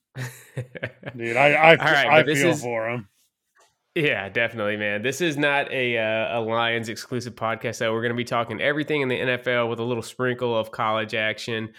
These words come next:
Speaker 1: Uh, Jordan, before we get into it, remind the listeners where they can find us on social media.
Speaker 2: So you can find us on Twitter, X, at goal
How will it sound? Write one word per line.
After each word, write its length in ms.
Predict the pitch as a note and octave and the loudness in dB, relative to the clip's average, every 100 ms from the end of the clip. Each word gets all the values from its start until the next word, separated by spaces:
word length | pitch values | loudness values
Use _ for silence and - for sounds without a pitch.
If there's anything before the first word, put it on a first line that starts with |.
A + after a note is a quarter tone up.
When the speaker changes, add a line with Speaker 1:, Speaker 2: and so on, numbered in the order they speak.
| - - - | -20 -20 -6
Speaker 1:
Uh, 300 | B2+ A#2 G#2 | -2 0 0
Jordan, 340 | A2+ C3 C3 A#2 | 0 2 2 0
before 220 | - C#3+ | -4 -2
we 80 | B2+ | 0
get 100 | A#2+ | -2
into 300 | A#2+ B2 G2+ | -2 -2 -2
it, 80 | |
remind 340 | D#2 A2 A#2 B2 | -2 -2 0 0
the 60 | |
listeners 420 | A2+ A#2 - A2+ G#2 | -2 -4 -6 -8 -6
where 100 | A2 | -6
they 140 | A2 | -6
can 140 | G#2+ | -6
find 320 | G2 A2+ A2+ G#2 | -6 -4 -4 -4
us 400 | A2 G#2 - - | -6 -6 -8 -10
on 160 | A2+ G2+ | -8 -6
social 320 | A#2 G#2 A2 | -8 -12 -10
media. 300 | G2+ F#2 F#2 | -10 -12 -14
Speaker 2:
So 220 | - D3+ | -10 -6
you 60 | C#3+ | -2
can 120 | B2+ | -2
find 240 | - B2+ | 0 -2
us 140 | A#2+ B2 | -2 -6
on 160 | A2 | -8
Twitter, 520 | - D3 C#3+ C#3+ D3 | -6 -2 2 2 0
X, 440 | C#3 C3 B2+ - - _ - | -4 -4 -4 -6 -14 _ -6
at 520 | C3 B2+ C#3 - C3 | 0 2 2 -2 -12
goal 520 | A#2 B2 C#3 D3 C3 | -4 0 2 0 -2